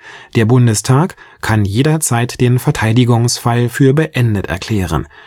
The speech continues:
Er muss es tun, wenn die Voraussetzungen für dessen Feststellung nicht mehr gegeben sind. Organisation der Abgeordneten. Fraktionen. Die meisten Abgeordneten des Bundestages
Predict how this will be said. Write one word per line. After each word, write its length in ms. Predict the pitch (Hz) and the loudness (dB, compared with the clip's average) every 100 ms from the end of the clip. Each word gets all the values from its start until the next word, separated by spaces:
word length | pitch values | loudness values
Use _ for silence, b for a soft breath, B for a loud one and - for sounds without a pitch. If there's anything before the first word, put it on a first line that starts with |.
| B | B
Er 240 | - 64 | -4 -2
muss 320 | 62 95 139 - | 0 2 0 2
es 200 | 143 - | -2 0
tun, 400 | 147 139 147 B B B | 2 4 4 B B B
wenn 260 | 113 85 80 | -4 -2 -2
die 160 | 76 69 | -4 -6
Voraussetzungen 1080 | 71 - 90 - - 131 - 135 139 151 | -6 -4 0 0 0 0 2 4 4 4
für 140 | 147 104 | 2 -2
dessen 320 | 76 - 52 | -2 -4 -6
Feststellung 680 | - 127 - - 135 127 139 b b | -4 -2 -2 -2 0 2 2 b b
nicht 300 | 135 131 - | 0 0 0
mehr 180 | 135 123 | 2 2
gegeben 460 | 143 139 127 107 85 | 2 4 2 2 0
sind. 380 | 78 65 - _ _ _ _ _ _ _ _ _ _ _ _ _ _ _ _ | -2 -4 -8 _ _ _ _ _ _ _ _ _ _ _ _ _ _ _ _
Organisation 1080 | 156 165 165 170 165 165 160 - 135 135 135 | 0 2 2 2 2 0 0 2 4 4 4
der 180 | 131 107 | 4 2
Abgeordneten. 720 | 78 - - - - - - _ _ _ _ _ | -2 -4 -4 -4 -6 -8 -12 _ _ _ _ _
Fraktionen. 720 | - 143 - - 151 120 80 - _ _ _ _ B B B - | -6 -4 -4 -2 -2 -2 -4 -10 _ _ _ _ B B B -4
Die 120 | 101 | -2
meisten 540 | 85 180 - - 92 | 0 0 -2 -2 -2
Abgeordneten 800 | - - - 131 120 123 - 131 | -2 -4 -2 -2 0 0 2 2
des 160 | 123 - | 2 2
Bundestages 800 | 135 131 127 - 123 123 123 | 2 4 2 0 0 0 0